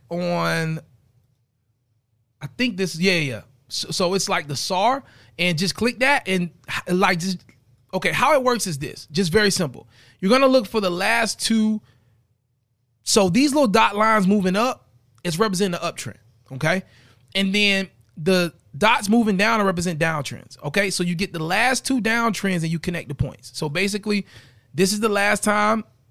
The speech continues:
that these dotted lines were going down. This is the last time they were going down. So you would take a trend line and go from point A to point B just like that.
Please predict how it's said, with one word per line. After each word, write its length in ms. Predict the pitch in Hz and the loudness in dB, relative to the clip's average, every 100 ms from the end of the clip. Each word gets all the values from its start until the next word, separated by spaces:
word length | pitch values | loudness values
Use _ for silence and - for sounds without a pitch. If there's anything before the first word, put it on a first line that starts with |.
| - | -4
that 240 | 170 151 | -2 -2
these 220 | 185 190 | -2 -2
dotted 300 | 160 185 185 | 0 0 0
lines 240 | 185 185 185 | 0 0 0
were 60 | |
going 240 | 185 196 170 | 0 -2 -2
down. 320 | 143 147 147 - _ | -4 -4 -8 -12 _
This 160 | 147 170 | -2 -2
is 60 | 165 | -2
the 60 | |
last 320 | 180 175 175 | -2 0 0
time 180 | 180 175 | 0 -2
they 60 | 170 | -4
were 120 | 160 | -4
going 220 | 156 156 | -4 -4
down. 220 | 131 92 | -8 -10
So 120 | - 135 | -8 -6
you 160 | 147 | -6
would 120 | 156 | -6
take 320 | - 165 156 - _ _ _ | -4 -4 -4 -14 _ _ _
a 80 | 143 | -10
trend 260 | - 202 208 | -4 -2 0
line 240 | 196 190 | 0 0
and 80 | 165 | -2
go 100 | 160 | -4
from 140 | 147 | -2
point 240 | 160 180 170 | -4 -4 -4
A 100 | 160 | -2
to 80 | |
point 300 | 151 156 147 | -2 -4 -8
B 140 | 131 131 | -10 -10
just 200 | 131 127 | -10 -10
like 200 | 104 71 | -12 -14
that. 180 | 65 | -20